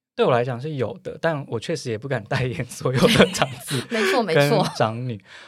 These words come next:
Speaker 1: 我先和大家分享，呃，几个经验跟我的，
Speaker 2: 嗯。
Speaker 1: 呃，如果我身上有所谓的长男 issue 的话，我觉得跟这几个经验绝对脱不了关系。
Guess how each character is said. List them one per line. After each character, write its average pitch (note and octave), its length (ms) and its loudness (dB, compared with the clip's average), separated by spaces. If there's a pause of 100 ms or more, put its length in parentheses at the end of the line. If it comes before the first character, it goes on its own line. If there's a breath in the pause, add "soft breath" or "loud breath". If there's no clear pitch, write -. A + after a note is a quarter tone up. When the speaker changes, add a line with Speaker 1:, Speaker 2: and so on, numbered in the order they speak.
(180 loud breath)
Speaker 1:
我 C3+ 220 0
先 G#3 340 -4
和 G#3 180 0
大 F#3 100 4
家 F3+ 140 -2
分 E3+ 200 -6
享， A#2 400 -8
呃， D#3 280 -6
几 B2+ 200 -12
个 A2+ 100 -6
经 C#3+ 320 -8
验 C3 240 -6
跟 C3 180 -8
我 B2 80 -6
的， G#2+ 300 -10 (400)
Speaker 2:
嗯。 F3+ 160 -12
Speaker 1:
呃， A2 380 -10
如 C3 100 -10
果 C#3 100 0
我 B2 80 2
身 C3 160 -6
上 C3+ 200 -4
有 A2+ 100 -6
所 A#2+ 180 -8
谓 A2+ 80 -4
的 B2 120 -6
长 A2+ 200 -6
男 G#2 180 -8
issue B2 360 -10
的 G#2 100 -10
话， A2+ 240 -6
我 G#2 80 -4
觉 A2 240 -2
得 - 80 -14 (140)
跟 B2 160 -6
这 C3 80 -8
几 A2+ 160 -10
个 G#2+ 80 -12
经 A#2 200 -10
验 A#2+ 140 -8
绝 A2+ 120 -12
对 A2+ 120 -8
脱 - 180 -12
不 A2+ 100 -10
了 G#2+ 180 -6
关 - 300 -14
系。 - 260 -16